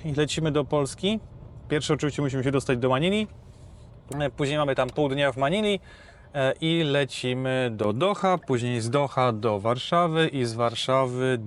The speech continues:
do, e, Krakowa. E, tylko że w Warszawie mamy naprawdę bardzo szybką przesiadkę, bo chyba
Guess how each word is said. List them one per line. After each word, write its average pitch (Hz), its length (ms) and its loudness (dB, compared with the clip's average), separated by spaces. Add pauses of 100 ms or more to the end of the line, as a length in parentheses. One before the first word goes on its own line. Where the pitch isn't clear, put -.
(120)
do, 113 440 2 (840)
e, 110 380 -2
Krakowa. 120 720 -2 (240)
E, 123 200 -8
tylko 139 300 -2
że 147 100 2
w 135 80 0
Warszawie 147 380 0
mamy 139 180 2
naprawdę 135 380 2
bardzo 127 300 2
szybką - 280 -6
przesiadkę, 143 500 -2
bo 131 140 -2
chyba 120 480 2